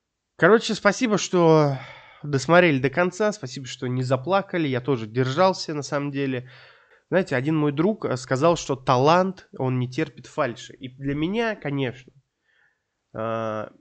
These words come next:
конечно, это все интересно, потому что, с одной стороны, люди, которые воюют, и люди, которые идейно пошли воевать, там, обороняться или захватывать территории другие, они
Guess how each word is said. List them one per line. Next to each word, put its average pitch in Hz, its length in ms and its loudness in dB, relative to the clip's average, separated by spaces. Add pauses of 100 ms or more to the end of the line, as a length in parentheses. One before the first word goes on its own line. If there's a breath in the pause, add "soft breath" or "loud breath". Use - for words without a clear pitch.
(100)
конечно, 127 520 -8
это 151 240 -4
все 160 540 -2 (100)
интересно, 160 540 -2
потому 139 400 -4
что, 147 480 -4 (640)
с - 100 -10
одной 196 260 4
стороны, 104 520 -6 (100)
люди, 151 280 2
которые 127 380 -2
воюют, 135 580 0
и - 100 -12
люди, 135 220 -2
которые 127 420 -4
идейно 143 380 6
пошли 127 440 -6
воевать, 127 420 -2 (680 soft breath)
там, 104 560 -12
обороняться 139 800 2
или 123 220 -4
захватывать 143 800 -2
территории 131 540 -4
другие, 117 500 -10
они 185 580 0